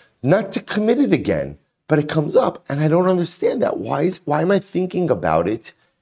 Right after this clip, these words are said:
if I've done the work to effectively rectify, remedy, and file it away? And the answer, Reb Tzadok, is because it's not a contradiction. Because in the world of tshuva, in the world of tshuva,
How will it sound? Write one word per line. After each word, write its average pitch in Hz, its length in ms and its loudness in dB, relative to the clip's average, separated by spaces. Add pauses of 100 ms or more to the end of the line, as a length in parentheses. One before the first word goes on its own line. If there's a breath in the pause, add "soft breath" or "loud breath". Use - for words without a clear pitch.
(220)
if 139 120 2
I've 127 300 0
done 156 300 2
the 135 100 0
work 139 360 0
to - 120 -2
effectively 117 800 -2
rectify, 131 680 0
remedy, 110 540 0
and - 140 -2
file 95 420 -2
it 95 80 0
away? 101 400 0 (640)
And 98 80 -6
the 110 80 2
answer, 135 220 -2
Reb 113 220 -6
Tzadok, 123 340 0
is 110 80 -6
because 110 400 -8
it's 110 100 -12
not 127 100 -6
a 123 60 -4
contradiction. 101 840 -6 (640)
Because 127 340 -2
in 131 80 0
the 127 80 2
world 139 300 2
of 135 120 -4
tshuva, 78 540 -2 (140)
in 101 60 -8
the 104 60 -4
world 107 280 0
of 87 100 -6
tshuva, 85 480 -4